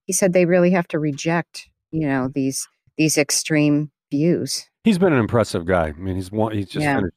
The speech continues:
Speaker 2: his first term, and it, he's just been impressive. And to stand up, I mean, he did the right thing. You know, Donald Trump tried to throw out the whole Constitution and, and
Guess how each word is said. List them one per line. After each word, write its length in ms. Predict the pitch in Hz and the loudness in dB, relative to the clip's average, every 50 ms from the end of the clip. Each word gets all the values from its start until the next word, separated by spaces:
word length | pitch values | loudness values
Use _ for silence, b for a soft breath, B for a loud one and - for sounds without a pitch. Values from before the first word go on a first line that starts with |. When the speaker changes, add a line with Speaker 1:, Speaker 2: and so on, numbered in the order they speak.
| _ _ | _ _
Speaker 2:
his 80 | - | -10
first 280 | - - 98 87 - - | -4 -2 -2 -2 -4 -2
term, 300 | - 98 90 85 82 85 | -2 0 0 2 0 -2
and 200 | 85 82 82 85 | -2 -2 -4 -4
it, 280 | 98 - 98 98 92 95 | -4 -4 -4 -6 -6 -6
he's 240 | 104 92 113 95 | -4 -2 -2 -2
just 220 | - - 113 95 - | 0 -2 -4 -2 -2
been 120 | 110 98 | -2 -2
impressive. 540 | 90 80 - 95 87 82 - - 90 82 80 | -2 -2 0 0 0 0 -2 -4 -4 -4 -2
And 180 | 90 87 80 - _ _ _ _ _ _ - | -4 -4 -4 -6 _ _ _ _ _ _ -4
to 100 | - 139 | -2 0
stand 440 | - - - 156 151 147 143 123 101 | 0 0 0 2 2 2 4 4 4
up, 320 | 95 95 90 87 - - | 4 2 2 0 -4 -8
I 60 | - 139 | -2 2
mean, 120 | 143 139 | 2 2
he 80 | 170 170 | 4 4
did 160 | 156 185 147 | 2 2 4
the 80 | 127 | 4
right 240 | 113 104 95 92 - | 4 4 4 2 0
thing. 440 | - - 92 90 92 92 90 87 120 | 0 0 0 0 0 -2 -4 -4 -6
You 440 | 127 120 120 131 139 131 131 147 143 | -6 -8 -8 -8 -8 -8 -6 -4 -4
know, 100 | 123 104 | -4 -2
Donald 280 | - 131 127 131 117 | 0 0 2 2 0
Trump 240 | - - 110 101 90 | 0 0 -2 -2 0
tried 240 | - - 95 92 92 | 0 -2 -2 0 0
to 240 | 92 90 87 80 - _ _ _ _ _ _ - | 0 0 0 0 -4 _ _ _ _ _ _ -2
throw 200 | 110 101 95 98 | 0 2 4 4
out 180 | 92 90 - | 2 0 0
the 140 | - 92 85 | 0 0 0
whole 160 | 90 98 82 | 0 0 0
Constitution 760 | - 104 95 87 - - 101 90 - 101 95 - - 95 90 90 | -2 -2 -2 -4 -4 -8 -10 -4 -2 -2 -2 0 -2 -2 0 0
and, 260 | 87 82 87 85 78 - | 0 -2 -2 -4 -8 -10
and 420 | - - 92 90 85 82 82 78 | -12 -10 -8 -6 -6 -6 -8 -8